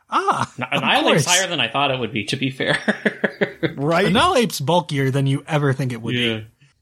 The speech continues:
Speaker 3: But that gives you guys, uh, five points today. Uh, I'm gonna go ahead and update the trivia document for us. But that gives you, uh, not five points today. So that's gonna put you, Sigma, at the bottom. And Sublime,
Speaker 1: Oh, that's
Speaker 3: that's gonna
Speaker 1: fine.
Speaker 3: put you at the top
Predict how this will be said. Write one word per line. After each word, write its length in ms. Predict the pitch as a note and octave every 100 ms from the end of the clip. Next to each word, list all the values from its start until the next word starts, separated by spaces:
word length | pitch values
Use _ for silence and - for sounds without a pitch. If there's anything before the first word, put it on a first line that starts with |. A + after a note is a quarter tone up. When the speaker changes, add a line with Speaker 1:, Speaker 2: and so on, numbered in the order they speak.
| _
Speaker 3:
But 100 | E3+
that 160 | F#3+ G#3+
gives 160 | A3+ G#3
you 80 |
guys, 420 | F#3+ F#3+ F#3 F3 D3+
uh, 140 | D3
five 580 | A#2 - C3 C#3 C#3+ -
points 360 | B2 C3+ D3+ -
today. 380 | A#2 A2+ C3 -
Uh, 80 | G#2+
I'm 380 | G2+ G2 G2+ G#2+
gonna 220 | G#2 G#2+
go 140 | F#2+
ahead 280 | F#2+ G#2 A2+
and 460 | F#2 F2+ E2+ E2+ - -
update 280 | - A2+ A2
the 80 | -
trivia 380 | - A#2 D3+ F#2+
document 560 | F2 F2 F2+ F2+ F2+
for 200 | - F#2+
us. 260 | G2+ C3+ - _ _ _ _ -
But 320 | A#2+ B2 A2+
that 180 | D3 D3
gives 180 | D3+
you, 120 | C#3 C3
uh, 100 | G#2+
not 460 | A2 A2+ C3+ -
five 360 | - C#3 D#3+ D3
points 260 | C#3+ C#3 C3
today. 300 | A#2+ C3 - _ _ _ _
So 440 | - A2+ A2 A2
that's 320 | - A2+ A#2 -
gonna 180 | B2+ A2+
put 300 | - A#2+ -
you, 260 | A#2 C3
Sigma, 420 | B2 A#2 A#2+ C#3 -
at 260 | G#2 G2
the 80 | -
bottom. 500 | F#2+ G2+ A2 A#2+ C#3
And 460 | - G#2+ G#2+ G#2+ G#2
Sublime, 320 | - A#2+ E3+
Speaker 1:
Oh, 40 | B3
that's 80 |
Speaker 3:
that's 140 | G3+ F#3+
gonna 140 | A3
Speaker 1:
fine. 180 | F#3+ A3
Speaker 3:
put 120 | G3
you 120 | A#3+ C4
at 80 |
the 80 | -
top 500 | F3 F#3+ D4+ A3 -